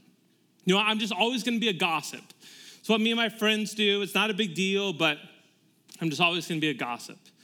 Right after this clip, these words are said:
You know what? I'm a guy. I'm just always gonna struggle with lust. You know, it's just kind of part of, of who I am. It's a part of being a guy."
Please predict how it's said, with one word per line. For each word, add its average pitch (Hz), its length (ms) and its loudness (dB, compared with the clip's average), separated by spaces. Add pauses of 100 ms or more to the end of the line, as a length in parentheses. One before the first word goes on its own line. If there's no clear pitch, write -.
(340)
You 196 80 4
know 220 80 6
what? 247 160 2
I'm 226 140 2
a 214 60 2
guy. 226 640 2
I'm 202 140 0
just 185 140 -2
always 247 440 2
gonna 233 220 0
struggle 226 440 0
with 220 180 0
lust. 208 640 0
You 190 140 0
know, 175 180 2
it's 185 100 -2
just 214 180 -4
kind 226 180 2
of 202 100 -4
part 220 320 0
of, 180 100 -2 (220)
of 175 180 4
who 226 220 0
I 208 160 2
am. 170 140 0
It's 151 120 -6
a 151 40 -6
part 233 320 0
of 165 120 -4
being 202 280 0
a 185 60 -2
guy." 156 460 -2